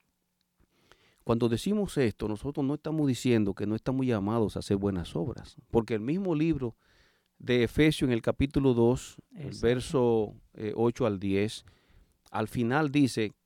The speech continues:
Speaker 1: que fuimos creados en Cristo Jesús para buenas obras. Pero qué diferencia tan grande es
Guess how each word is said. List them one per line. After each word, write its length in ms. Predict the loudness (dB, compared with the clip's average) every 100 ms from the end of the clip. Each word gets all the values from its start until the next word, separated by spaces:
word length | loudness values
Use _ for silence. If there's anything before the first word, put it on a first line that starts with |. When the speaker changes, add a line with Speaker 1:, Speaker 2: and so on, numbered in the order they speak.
| _ _
Speaker 1:
que 140 | -4 -4
fuimos 420 | 0 -2 -2 -6
creados 680 | -4 0 2 2 0 -4 -8 -4
en 180 | -2 0
Cristo 420 | -2 -4 -4 0
Jesús 440 | 0 0 -4 -6 -6 -4
para 300 | -4 -2 -6
buenas 420 | -4 -4 -4 -10
obras. 420 | -10 -10 -14 -20 _ _ _ _ _ _ _ _ _
Pero 160 | -4 -4
qué 160 | -2 -2
diferencia 520 | 0 2 2 2 -2
tan 140 | -4
grande 400 | -2 -2 0 -2
es 180 | -4 -8